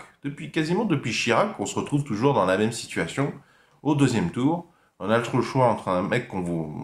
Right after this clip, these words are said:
président sortant ou un mec qu'on veut vraiment pas, et l'extrême droite, ah, il faut faire le cordon sanitaire. Donc en fait, le deuxième tour, il n'y a pas de choix. On en a ras-le-bol. Donc, euh,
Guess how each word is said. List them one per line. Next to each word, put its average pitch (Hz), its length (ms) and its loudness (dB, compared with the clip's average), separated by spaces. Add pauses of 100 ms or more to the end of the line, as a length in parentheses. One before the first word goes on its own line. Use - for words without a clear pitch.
(440)
président 113 360 0
sortant 120 360 2
ou 98 80 2
un 92 60 2
mec 131 180 2
qu'on 95 100 -2
veut 87 160 0
vraiment 113 380 4
pas, 143 320 2
et 175 100 8
l'extrême 143 420 0
droite, 151 380 4
ah, 233 160 6
il 233 60 2
faut 170 160 -2
faire 156 180 4
le 151 100 4
cordon 139 300 2
sanitaire. 127 640 2 (100)
Donc 98 160 -4
en - 80 6
fait, 170 140 4
le - 140 -4
deuxième 101 280 2
tour, 151 140 4
il 135 40 4
n'y 107 40 4
a - 40 4
pas 123 120 4
de - 100 -8
choix. 110 380 0 (260)
On 80 140 -2
en 85 100 2
a 117 100 6
ras-le-bol. 110 500 2 (600)
Donc, 131 340 4
euh, 92 460 4